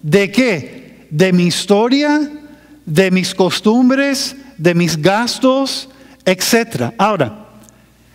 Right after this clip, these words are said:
la idea aquí es, cuando yo estoy orando, cuando estamos orando,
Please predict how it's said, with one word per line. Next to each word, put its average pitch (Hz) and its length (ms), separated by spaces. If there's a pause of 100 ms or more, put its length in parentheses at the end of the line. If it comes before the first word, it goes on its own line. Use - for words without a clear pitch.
(240)
la 196 180
idea 262 400
aquí 226 400
es, 196 400 (760)
cuando 208 360
yo 226 260
estoy 269 320
orando, 190 640
cuando 185 320
estamos 247 640
orando, 160 640